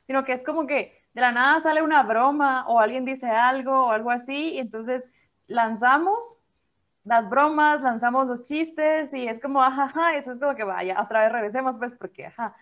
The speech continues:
Pero también, digamos, en la, en este tipo de bromas,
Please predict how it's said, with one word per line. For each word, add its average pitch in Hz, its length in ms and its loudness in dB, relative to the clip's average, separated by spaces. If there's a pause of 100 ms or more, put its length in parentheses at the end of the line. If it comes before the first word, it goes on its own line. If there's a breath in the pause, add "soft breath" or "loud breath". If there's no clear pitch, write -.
(380 soft breath)
Pero 247 720 0
también, 247 480 -4
digamos, 226 400 -4
en 269 140 -6
la, 240 160 -4
en 208 140 -10
este 220 260 -12
tipo 277 240 -6
de 269 100 0
bromas, 247 480 -4